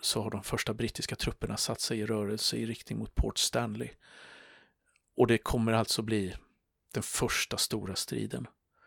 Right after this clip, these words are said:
på East Falkland under Falklandskriget. Och mitt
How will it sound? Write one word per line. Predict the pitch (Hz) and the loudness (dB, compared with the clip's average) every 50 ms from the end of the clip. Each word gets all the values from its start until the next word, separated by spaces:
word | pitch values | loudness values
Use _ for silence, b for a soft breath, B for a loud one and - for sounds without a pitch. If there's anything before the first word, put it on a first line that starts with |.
| b b b b b b b b b b b _ _ _ _ _ _ _ _ _ _ - | b b b b b b b b b b b _ _ _ _ _ _ _ _ _ _ 8
på | - - 117 95 98 101 104 - - _ _ - | 8 8 8 2 0 -2 -4 -4 -10 _ _ 0
East | 123 107 - - - | 0 2 2 0 0
Falkland | - - 110 104 - - - - - - - - - _ _ b b b b b b b b b b - | -2 -4 -4 -4 -4 -6 -6 -6 -6 -8 -10 -14 -18 _ _ b b b b b b b b b b 4
under | 139 120 107 98 104 107 | 6 6 6 4 0 -2
Falklandskriget. | 104 - - 107 - - - 110 - - - - 123 123 - 117 113 - - - - b b b b b b b b b b b b b | -2 -2 -4 -6 -4 -4 -4 -4 -4 -4 -4 -4 -6 -6 -8 -10 -10 -12 -14 -18 -18 b b b b b b b b b b b b b
Och | - - 117 - - - - - - - - _ - | 2 2 2 2 2 -4 -6 -6 -6 -8 -12 _ -8
mitt | - 113 120 127 131 - - - _ - - - - | -4 0 4 4 4 4 2 -4 _ -6 -6 -6 -6